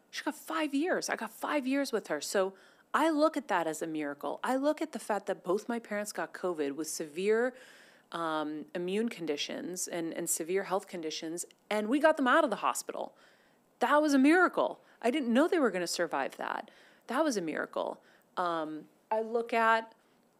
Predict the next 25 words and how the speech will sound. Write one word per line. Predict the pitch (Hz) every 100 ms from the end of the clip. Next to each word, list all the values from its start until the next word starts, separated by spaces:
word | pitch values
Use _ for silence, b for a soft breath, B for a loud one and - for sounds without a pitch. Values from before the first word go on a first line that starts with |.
| _
I | 202
look | 196 202
at | 214 - - -
this, | 165 180 214 - - _ -
even | 214 220
the | 214
diabetes | 214 208 202 226 294 -
diagnosis, | 160 147 143 127 - 156 -
I |
was | 180 -
like, | 180 196 - -
"Huh." | - 320 - _ b b b b b -
There's | 202 202
also | 214 240 311 269 - _ _ _ -
research | 175 196 - 220 220 226 -
that | 175
I | 147 156
found, | - 165 165
I | 143
think | 180
it | 254
was | 196
Mass | 156 156 147 -
General, | - 170 160
that | 131 127